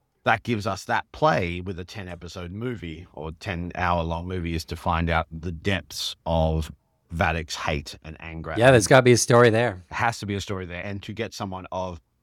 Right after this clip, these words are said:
Speaker 1: Amanda Plummer's standard as a performer is gonna be great to see what else she can do with her remaining
Speaker 2: So,
Speaker 1: episodes.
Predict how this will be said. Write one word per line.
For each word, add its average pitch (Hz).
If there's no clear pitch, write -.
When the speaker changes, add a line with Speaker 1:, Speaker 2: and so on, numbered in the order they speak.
Speaker 1:
Amanda 95
Plummer's 87
standard 85
as -
a 87
performer 80
is 80
gonna 80
be 78
great 78
to 73
see -
what 73
else 78
she -
can 76
do 69
with 73
her 71
remaining 71
Speaker 2:
So, 135
Speaker 1:
episodes. -